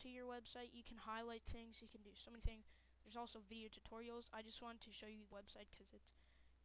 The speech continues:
but no matter what, if it's, um, if you buy it, I think you're still gonna have the creative free website with Blink Web now. Um, that's basically happens with every site. Oh, I forgot to show you.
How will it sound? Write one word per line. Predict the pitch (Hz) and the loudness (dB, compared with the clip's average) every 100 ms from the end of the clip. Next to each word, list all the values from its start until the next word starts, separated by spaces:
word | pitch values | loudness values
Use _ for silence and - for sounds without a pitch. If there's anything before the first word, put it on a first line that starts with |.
| - - - - - - | -16 -16 -18 -18 -16 2
but | 277 | 8
no | 294 | 10
matter | 302 285 277 | 12 12 10
what, | 247 240 | 8 8
if | 254 240 | 4 4
it's, | 247 - - | 0 0 2
um, | 233 226 220 208 208 - - - - - - - - - - | 4 4 2 -2 -4 -8 -10 -16 -18 -16 -16 -16 -16 -16 -10
if | - 254 | -2 0
you | |
buy | 214 226 226 | 6 8 8
it, | |
I | 226 | 6
think | 240 226 | 4 2
you're | 240 | 0
still | - 226 | 2 2
gonna | 226 | 2
have | 226 | 2
the | 220 | 0
creative | - 226 220 - | -2 0 0 -2
free | 220 220 - - - - 226 | -4 -4 -6 -14 -18 -10 -4
website | - 226 | -2 0
with | 220 - | 0 -2
Blink | 226 220 - - - - | -4 -4 -10 -18 -16 -2
Web | 240 226 214 - - - | 2 2 2 -10 -14 0
now. | 220 208 196 - - 226 | 4 4 0 -10 -8 -6
Um, | 208 208 208 - - - | -4 -6 -8 -10 -12 6
that's | - 226 - | 8 8 2
basically | - 220 220 - 220 | -2 -2 -2 0 0
happens | 208 220 214 | 0 -2 -8
with | 214 | -6
every | 214 208 | -4 -4
site. | - - - | -8 -10 2
Oh, | 247 233 | 6 6
I | 226 | 6
forgot | 233 233 233 226 | 4 2 2 0
to | |
show | 214 | -6
you. | 214 | -6